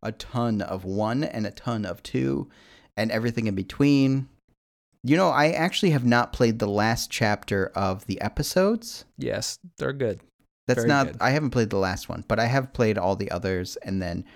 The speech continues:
Speaker 1: Blue Shift and Opposing Force and all that stuff. I love that stuff.
Speaker 2: Yeah, this one, this is actually a combination package. It, it's, I bought a lot of these when I was a kid because they were good deals.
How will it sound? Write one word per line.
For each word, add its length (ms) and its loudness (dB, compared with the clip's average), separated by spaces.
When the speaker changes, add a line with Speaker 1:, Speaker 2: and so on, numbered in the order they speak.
Speaker 1:
Blue 200 2
Shift 600 2
and 400 -4
Opposing 380 2
Force 540 2
and 280 -4
all 140 -4
that 160 -8
stuff. 240 -12
I 80 -8
love 200 -6
that 180 -10
stuff. 200 -8
Speaker 2:
Yeah, 120 -6
this 200 -4
one, 440 -4
this 240 -4
is 120 -2
actually 300 0
a 80 -4
combination 680 -6
package. 420 -8
It, 180 -10
it's, 280 -10
I 160 -6
bought 200 4
a 60 2
lot 200 0
of 80 0
these 180 0
when 140 -4
I 20 -2
was 120 -4
a 40 -4
kid 260 -2
because 300 -8
they 120 -6
were 80 -8
good 180 -10
deals. 380 -12